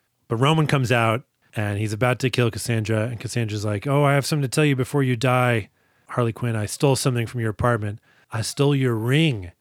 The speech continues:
And then Cassandra Cain holds up her hand 'cause she's a, you know, a little bit of a pickpocket there. And you see that the ring she's talking about is the pin of a grenade. He goes, "Oh, shit." Harley Quinn does a <laughs> backflip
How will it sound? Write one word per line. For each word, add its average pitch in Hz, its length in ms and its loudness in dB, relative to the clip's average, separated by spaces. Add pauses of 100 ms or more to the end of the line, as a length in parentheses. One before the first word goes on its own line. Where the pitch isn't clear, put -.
(160)
And 113 200 -4
then 107 220 -2
Cassandra 104 380 -6
Cain 110 280 -2
holds 104 280 -4
up 110 140 -2
her 117 80 -4
hand 143 220 0
'cause 113 100 -4
she's 120 280 -2
a, 117 340 2
you 123 80 -2
know, 120 80 0
a - 20 0
little 117 160 -2
bit 120 140 0
of 113 100 -4
a 117 320 -2
pickpocket 123 440 -2
there. 113 200 -4 (400)
And 117 120 -4
you 110 60 -6
see 135 180 -2
that 117 140 -4
the 117 80 -2
ring 151 200 2
she's 135 180 -2
talking 120 300 0
about 113 420 0
is 104 520 -2
the 107 140 -4
pin 127 240 2
of 110 140 0
a 117 60 -2
grenade. 113 560 0 (300)
He 139 160 -2
goes, 123 280 0 (100)
"Oh, 170 340 4
shit." 185 480 2 (520)
Harley 127 220 2
Quinn 127 160 -2
does 123 160 0
a 110 100 0
<laughs> - 720 -10
backflip 131 580 0